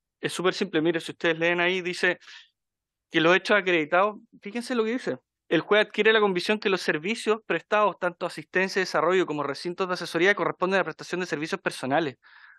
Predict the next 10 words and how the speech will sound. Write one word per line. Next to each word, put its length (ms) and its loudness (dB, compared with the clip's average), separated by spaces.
bajo 220 0
subordinación 680 0
y 40 4
dependencia 600 0
como 200 -6
un 120 -6
contrato 400 -4
individual 400 0
de 80 -6
trabajo. 380 -4